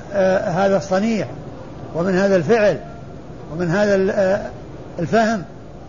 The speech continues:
الذي هو كون الجنب لا يجالس، جالس غيره، وق-، ثم بين عليه الصلاة والسلام فقال: "إن المؤمن لا ينجس"، وإذا فمجالسته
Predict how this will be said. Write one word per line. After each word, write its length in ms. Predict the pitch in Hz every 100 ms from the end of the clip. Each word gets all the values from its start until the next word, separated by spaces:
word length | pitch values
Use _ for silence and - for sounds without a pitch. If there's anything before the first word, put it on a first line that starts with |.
| - - -
الذي 320 | 180 196 208
هو 360 | 180 190 180 165 - - - - - -
كون 240 | 196 214
الجنب 360 | 190 165 226 190
لا 220 | 190 190
يجالس، 580 | 180 160 214 220 180 - - - - - - - - 139
جالس 300 | 202 202 175
غيره، 520 | 185 202 226 208 277 269 - - - - - - - -
وق-، 400 | 190 190 247 226
ثم 300 | 196 262 254
بين 320 | 226 226 220
عليه 240 | 202 190 202
الصلاة 140 | 190
والسلام 280 | 165 175 185
فقال: 420 | 180 196 240 262 254 - - - -
"إن 160 | 233 214
المؤمن 380 | 202 226 233 214
لا 360 | 202 196 196
ينجس"، 280 | 190 165 165 - - - - - - -
وإذا 320 | 202 214 214
فمجالسته 1000 | 185 214 196 208 214 208 208 196 190 233